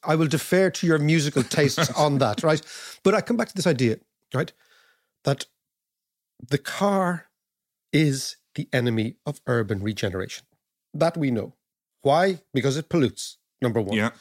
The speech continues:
Speaker 1: But number two, it takes up so much space.
Speaker 2: I agree.
Speaker 1: Every single city that has tried to regenerate itself has started with making it more difficult, not more easy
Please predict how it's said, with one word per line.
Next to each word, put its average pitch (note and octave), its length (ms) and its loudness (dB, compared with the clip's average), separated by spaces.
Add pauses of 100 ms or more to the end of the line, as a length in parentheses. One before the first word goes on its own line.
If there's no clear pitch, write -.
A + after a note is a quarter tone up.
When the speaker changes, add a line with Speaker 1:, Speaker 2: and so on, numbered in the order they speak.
(120)
Speaker 1:
But C#3+ 120 -4
number G#3 200 0
two, F#3 280 -6
it C3+ 140 -8
takes - 380 -6
up - 200 -10
so C#3+ 500 -2 (140)
much A#2 360 -8
space. - 600 -8
Speaker 2:
I G2+ 60 -4
agree. G2 400 -2 (640)
Speaker 1:
Every A#3 600 2
single D#3+ 640 -2
city - 440 -6 (400)
that G#2 120 -4
has G#2 180 -4
tried D3+ 640 0 (160)
to B2+ 120 -6
regenerate A#2 540 -2
itself G2+ 460 -6 (100)
has - 100 -12
started C#3+ 640 -2
with G#2+ 240 -10
making C3 340 -4
it G#2 120 -10 (140)
more D#3 500 0 (160)
difficult, B2 540 -4 (360)
not D3 480 0
more B2 260 0
easy G#2 420 -4